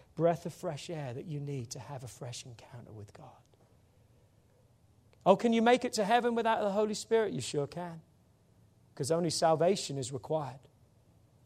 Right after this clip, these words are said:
But I'm telling you right now, if you want an easier walk, if you want the power of God to enable you and help you to be that effective witness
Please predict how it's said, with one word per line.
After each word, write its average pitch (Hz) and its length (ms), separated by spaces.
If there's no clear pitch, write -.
But 147 120
I'm 143 100
telling 165 280
you 151 100
right 151 200
now, 156 260
if 127 100
you 160 100
want 165 160
an 147 120
easier 147 440
walk, 123 500
if 143 140
you 175 100
want 185 180
the 165 80
power 190 340
of 196 140
God 156 280
to 147 160
enable 147 520
you 143 200
and 127 100
help 170 480
you 123 180
to 135 120
be 180 180
that 185 200
effective 180 640
witness 165 680